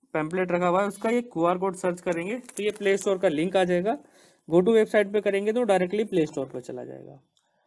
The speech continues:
तो जैसा कि आप देख पा रहे हैं ये डाउनलोड हो गया एप्लीकेशन, इसको ओपन करना है और इसमें यहाँ पर ये लोकेशन एक्सेस बोल रहा है, तो इसको या तो आप allow all only using while using the app कर सकते हैं या फिर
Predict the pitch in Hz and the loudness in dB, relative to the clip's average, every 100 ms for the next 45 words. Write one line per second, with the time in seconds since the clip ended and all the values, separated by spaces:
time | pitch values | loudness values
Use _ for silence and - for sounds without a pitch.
0 | _ _ - 147 180 190 220 233 208 190 | _ _ -10 2 4 4 4 4 4 4
1 | 196 220 214 220 285 - _ _ _ 185 | 4 4 4 2 -4 -10 _ _ _ -2
2 | 165 156 170 202 208 208 196 185 185 180 | 0 2 2 2 2 0 0 -2 -2 -2
3 | 220 294 - _ _ _ 170 - 208 170 | -2 -6 -10 _ _ _ -12 0 4 6
4 | 190 214 208 190 214 294 _ - _ _ | 4 4 2 0 -2 -4 _ -20 _ _
5 | _ _ _ _ _ _ _ - 165 160 | _ _ _ _ _ _ _ -2 2 2
6 | - 180 240 269 247 233 240 233 262 302 | 2 0 4 6 6 6 4 4 2 2
7 | 180 185 202 214 214 196 220 - 185 185 | 2 2 2 2 0 0 0 0 4 6
8 | 180 214 - - _ _ _ _ 180 190 | 8 6 4 -8 _ _ _ _ 6 6
9 | 190 247 226 220 240 240 175 185 220 - | 6 6 6 8 6 6 6 8 6 4
10 | 185 190 220 202 175 180 202 233 196 190 | 2 4 4 0 2 2 4 2 4 4
11 | 180 220 226 160 160 190 202 202 208 202 | 4 0 0 2 4 6 6 4 2 4
12 | 202 185 180 190 190 180 226 277 - 185 | 4 4 4 0 0 -2 -2 -2 0 2
13 | 180 180 277 | 4 4 2